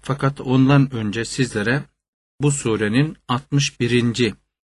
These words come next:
ayet-i kerimesi üzerinde tekrardan bir daha üzerinde dikkatlice durmak istiyorum. Gerçekten bizim hayatımız açısından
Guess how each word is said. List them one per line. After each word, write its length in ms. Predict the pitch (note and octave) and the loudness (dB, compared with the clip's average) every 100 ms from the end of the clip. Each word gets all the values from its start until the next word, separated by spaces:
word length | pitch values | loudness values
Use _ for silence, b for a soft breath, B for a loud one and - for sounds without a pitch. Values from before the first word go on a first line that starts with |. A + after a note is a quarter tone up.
| _ - | _ -8
ayet-i 380 | A2+ A#2+ A#2+ - | -2 -2 -4 -6
kerimesi 680 | B2 A2+ A2 A2 A2 D3 C#3 | -4 -2 -2 -6 -6 -6 -6
üzerinde 560 | G#2 A2 G#2 G#2+ C#3 | -6 -4 -4 -2 -4
tekrardan 720 | C#3 C#3 C#3 G#2+ G2+ F#2 E2+ D#2 _ _ _ _ _ - | -2 -4 -2 -4 -4 -2 -4 -4 _ _ _ _ _ -4
bir 140 | D3+ | -2
daha 340 | C#3 A2+ A2+ - | 0 -2 -4 -6
üzerinde 600 | C3 A2 A#2+ A2+ G#2+ G2+ - | -8 -2 -2 -2 -2 -4 -4
dikkatlice 760 | A2+ - A#2+ - C3+ A2+ G#2 | -8 -4 -4 0 -2 -2 -6
durmak 400 | A2+ G#2+ A2+ - | -6 -6 -6 -8
istiyorum. 540 | - - G2+ A2 D3 D3 B B - | -12 -8 -6 -4 -4 -6 B B -2
Gerçekten 720 | C3+ C#3+ B2+ A#2 - B2 B2+ - | 0 2 0 -6 -6 -6 -6 -10
bizim 280 | A2+ B2+ B2+ | -6 -2 -2
hayatımız 680 | B2 A#2+ A#2+ - C3 B2+ - | -2 -4 -4 -4 -2 -2 -4
açısından 800 | A#2 - - G#2+ F#2+ A2+ C#3+ | -12 -10 -10 -6 -4 -2 -4